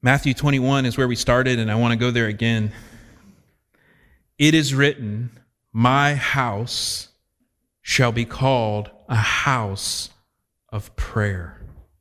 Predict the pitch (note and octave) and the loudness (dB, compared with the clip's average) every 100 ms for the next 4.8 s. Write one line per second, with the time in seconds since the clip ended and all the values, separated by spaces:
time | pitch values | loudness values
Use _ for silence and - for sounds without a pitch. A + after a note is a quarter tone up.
0 | _ _ _ _ _ _ _ _ _ _ | _ _ _ _ _ _ _ _ _ _
1 | _ A2+ G#2 - G2 A#2 C3 C#3+ D3+ - | _ -6 -4 -4 0 2 4 2 -2 -6
2 | - C3 A#2+ G#2+ G#2 G2 F2 F2 - _ | -4 -2 0 0 0 0 -4 -8 -16 _
3 | _ _ _ _ - F2+ G2+ G2+ G2+ F#2+ | _ _ _ _ -12 -8 -2 0 0 -2
4 | F#2 F2 F2 - - - - | -4 -6 -6 -12 -12 -10 -12